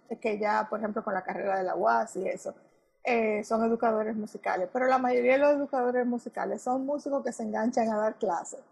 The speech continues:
Entonces, eh, si él, si él es muy bueno, muy intuitivo, lee, prepara su clase,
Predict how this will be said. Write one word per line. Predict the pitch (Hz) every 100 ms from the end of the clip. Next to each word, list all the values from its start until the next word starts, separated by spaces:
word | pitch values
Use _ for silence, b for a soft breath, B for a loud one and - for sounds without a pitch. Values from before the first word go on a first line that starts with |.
| _ _ _ _ _ _ _ _
Entonces, | - 262 254 - 302 339 302 262 262 262 -
eh, | 262 254 240 233 220 220 - _ _
si | - - 302
él, | 277 277 -
si | - 294
él | 285
es | 320 302
muy | 277
bueno, | 269 330 294 233
muy | 226 240
intuitivo, | 240 226 247 285 247 220
lee, | 226 269 247
prepara | 202 202 - 247
su | 247 262
clase, | 311 269 247 254